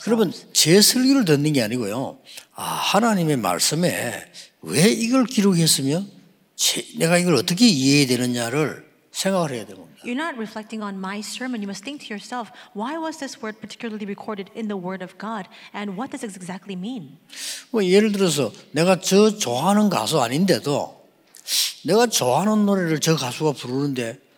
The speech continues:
Speaker 1: "야, 이 사람이 정말 잘 부르구나." 이렇게 될 때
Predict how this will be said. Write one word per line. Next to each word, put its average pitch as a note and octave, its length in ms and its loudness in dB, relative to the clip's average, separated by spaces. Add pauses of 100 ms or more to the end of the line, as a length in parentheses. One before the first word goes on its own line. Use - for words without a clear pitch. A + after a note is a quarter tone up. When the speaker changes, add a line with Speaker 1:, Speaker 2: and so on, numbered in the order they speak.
(340)
Speaker 1:
"야, D#2+ 440 -8
이 - 40 -14
사람이 D3 640 -4 (840)
정말 E3+ 280 4
잘 D3+ 220 4
부르구나." C3 580 -2 (880)
이렇게 A3 260 4
될 C#3+ 200 0
때 B2 240 -2